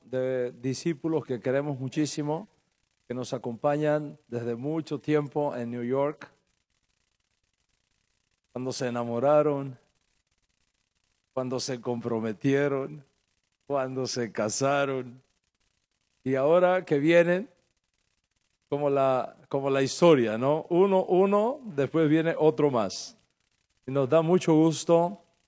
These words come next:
que esta tarde tenemos a Alex y a Linda con nosotros y su bebé, que después del rito de Brit Milá en, en, en el Eruf de la redención que estamos experimentando,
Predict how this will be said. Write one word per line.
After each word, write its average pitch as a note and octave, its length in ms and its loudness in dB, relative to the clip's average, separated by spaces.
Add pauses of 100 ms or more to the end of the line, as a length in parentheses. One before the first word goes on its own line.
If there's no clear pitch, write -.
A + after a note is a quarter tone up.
(120)
que C3+ 120 0
esta C#3+ 260 0
tarde D3+ 540 4
tenemos C#3 500 -2
a C3+ 240 0
Alex C3+ 380 -2
y B2 60 -2
a G#2+ 60 -4
Linda C#3+ 600 0 (320)
con C3 100 -8
nosotros C#3+ 540 0
y A#2+ 60 -2
su C#3 180 -2
bebé, B2+ 500 2 (760)
que C#3 180 2
después D3+ 640 -2
del D3 260 0
rito D#3+ 680 2
de B2+ 200 0
Brit C#3 240 -2
Milá C#3 520 2 (960)
en, B2 680 -4 (400)
en, A#2+ 880 -4 (800)
en C#3 180 2
el C3+ 320 2
Eruf D3 600 6
de C#3+ 180 6
la C3 100 4
redención C3 960 4
que B2+ 140 6
estamos D3+ 580 2
experimentando, B2+ 1160 4